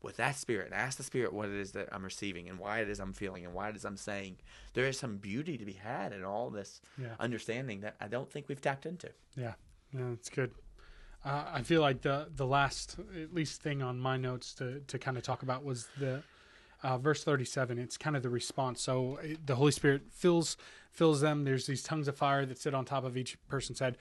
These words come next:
Speaker 2: which I wonder what that was like. Like, in the moment, were they so f-,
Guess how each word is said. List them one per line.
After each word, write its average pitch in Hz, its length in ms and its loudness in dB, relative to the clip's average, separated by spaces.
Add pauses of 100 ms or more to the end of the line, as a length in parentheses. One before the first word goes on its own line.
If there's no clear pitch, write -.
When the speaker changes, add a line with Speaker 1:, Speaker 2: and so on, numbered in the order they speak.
(160)
Speaker 2:
which 180 260 6
I 151 100 6
wonder 208 220 10
what 165 160 8
that 139 200 6
was 123 160 -6
like. 110 300 -4
Like, 131 180 2 (200)
in 160 100 2
the 143 60 4
moment, 165 340 6
were 151 100 2
they 127 120 6
so 165 220 6
f-, - 140 -2